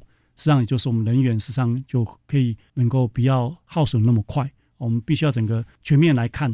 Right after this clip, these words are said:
而不是只是看它单一点说，诶，它是不是还是要，当然你要发电还是要用到能源，但是重点是在怎么样有效率的应用。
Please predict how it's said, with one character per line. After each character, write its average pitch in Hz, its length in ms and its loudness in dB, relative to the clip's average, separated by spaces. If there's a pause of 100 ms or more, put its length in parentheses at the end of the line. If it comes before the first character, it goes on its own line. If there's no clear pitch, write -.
(140)
而 131 100 -2
不 117 80 -2
是 160 80 2
只 120 120 -4
是 117 60 -2
看 143 220 -2
它 127 280 -4 (180)
单 135 180 0
一 151 60 4
点 110 220 -2
说， 143 160 -8
诶， 139 100 -4 (220)
它 151 160 -2
是 170 100 -2
不 147 60 2
是 151 60 2
还 131 180 -2
是 139 80 -2
要， 135 160 0
当 190 160 0
然 131 200 2 (220)
你 131 200 0
要 151 280 2
发 156 220 -2
电 151 180 0
还 107 140 0
是 - 140 -6
要 123 80 2
用 117 140 2
到 113 140 -2
能 110 180 0
源， 113 160 0 (140)
但 151 100 0
是 147 160 0
重 170 220 0
点 117 160 0
是 - 60 -8
在 135 100 0
怎 113 140 -4
么 123 60 0
样 196 100 -4
有 123 160 0
效 139 320 0
率 127 180 2
的 110 140 -4
应 110 220 0
用。 113 120 0